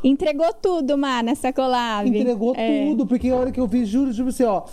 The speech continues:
Speaker 2: porque eu, eu fico olhando tudo, porque eu, como fiz faculdade de moda, Rê, tipo assim, eu fico assim, ó, deixa eu ver, ah, legal, bacana, show, foto,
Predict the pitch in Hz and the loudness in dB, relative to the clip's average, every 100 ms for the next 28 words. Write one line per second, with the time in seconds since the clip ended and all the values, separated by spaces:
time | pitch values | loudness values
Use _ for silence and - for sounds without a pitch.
0 | - 202 202 214 214 214 202 202 208 208 | -4 -2 0 2 2 2 0 0 0 0
1 | 233 214 240 - 240 233 190 185 196 220 | 0 0 -2 0 0 2 0 -2 0 0
2 | 262 285 254 202 202 185 170 160 147 143 | 0 -4 -2 -2 -2 -2 0 0 0 0
3 | 180 202 175 165 156 175 170 190 202 220 | 0 0 0 0 -2 -4 0 -2 0 -2
4 | 208 165 143 107 - - - - - - | -2 0 0 0 -4 -14 -12 -12 -10 -10
5 | - 214 - 165 117 104 90 - 113 107 | 0 2 2 0 2 0 -2 -4 0 2
6 | 98 113 120 107 101 98 98 98 110 - | 2 0 0 0 2 0 -2 0 -2 -2
7 | - 107 101 101 98 98 - - - 127 | -2 0 2 0 -2 -4 -6 -6 0 2
8 | 113 110 98 - - 120 117 113 110 120 | 2 0 -4 -12 0 2 2 0 -4 -8